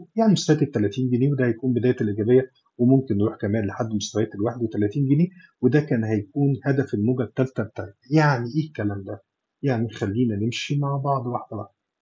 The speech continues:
أنا عملت بيج وان، بيج تو، ثري،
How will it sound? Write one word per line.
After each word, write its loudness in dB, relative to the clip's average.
أنا 4
عملت -2
بيج 4
وان، 2
بيج -2
تو، -10
ثري، 4